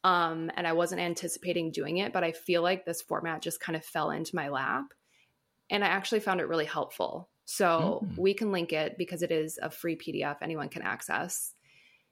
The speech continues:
Speaker 1: if you want to one-page miracle your life.
Speaker 2: One-page miracle.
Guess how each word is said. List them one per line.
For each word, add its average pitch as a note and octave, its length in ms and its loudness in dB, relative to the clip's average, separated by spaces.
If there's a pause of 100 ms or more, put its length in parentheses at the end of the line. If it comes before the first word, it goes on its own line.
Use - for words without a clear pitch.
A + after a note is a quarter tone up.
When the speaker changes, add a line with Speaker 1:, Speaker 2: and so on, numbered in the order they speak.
(220)
Speaker 1:
if F3+ 440 2 (1040)
you F3 140 2
want D#3+ 280 0
to D#3 800 -2 (840)
one-page E3+ 480 -2
miracle D#3+ 360 -4
your D3 120 -2
life. - 360 -2 (1200)
Speaker 2:
One-page A2+ 500 -4
miracle. A2+ 480 -6